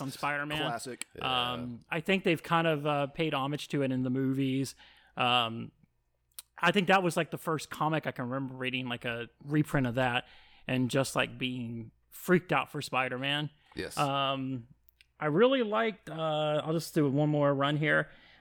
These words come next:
Speaker 1: Um, I really liked, Mark Millar is not a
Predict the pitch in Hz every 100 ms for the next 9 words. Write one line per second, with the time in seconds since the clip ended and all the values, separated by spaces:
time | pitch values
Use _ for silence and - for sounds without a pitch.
0 | _ _ - 160 160 156 143 185 196 202
1 | 254 285 202 214 - - _ - 165 254
2 | 262 233 156 135 147 190 190 170 147 143
3 | 151 180 - 156